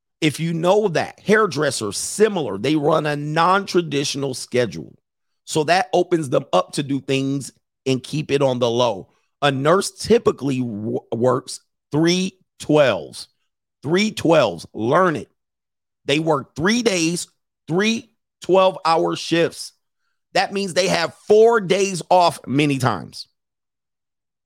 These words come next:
You guys gotta know the game. If you work three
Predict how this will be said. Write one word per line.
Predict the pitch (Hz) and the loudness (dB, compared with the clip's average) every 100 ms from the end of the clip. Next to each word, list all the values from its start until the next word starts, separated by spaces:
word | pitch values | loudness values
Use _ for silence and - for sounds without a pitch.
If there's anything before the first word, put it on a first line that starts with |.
| _ _ _ _ _ _ _ 92 | _ _ _ _ _ _ _ -6
You | 147 | -2
guys | - 165 180 | 0 0 0
gotta | 180 185 | 0 0
know | 160 156 | 0 0
the | 151 | 0
game. | 139 135 117 - _ _ _ _ _ _ _ _ _ _ _ _ 180 | 0 0 -2 -6 _ _ _ _ _ _ _ _ _ _ _ _ -2
If | 170 | -2
you | 156 190 | -2 0
work | 180 202 - - | 2 2 -2 -10
three | 139 175 214 240 | -4 -2 -2 -4